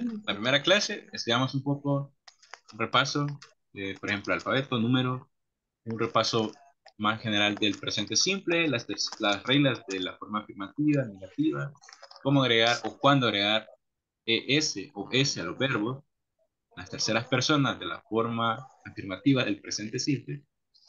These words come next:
eh, también un poco la lectura del uso de quién, y mañana vamos a hacer unos ejercicios y vamos a ir a profundizar más en el uso de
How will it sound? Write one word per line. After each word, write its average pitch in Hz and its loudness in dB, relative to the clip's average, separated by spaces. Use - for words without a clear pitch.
eh, 113 2
también 120 2
un 127 0
poco 127 0
la 120 4
lectura 131 2
del 113 2
uso 113 -6
de 117 -2
quién, 180 0
y 139 2
mañana 156 2
vamos 151 -2
a 139 -4
hacer - -10
unos 147 0
ejercicios 143 2
y 104 -12
vamos 117 -4
a 107 0
ir 117 -2
a - -16
profundizar 110 -2
más 139 0
en 101 -8
el 98 -4
uso 117 -2
de 107 0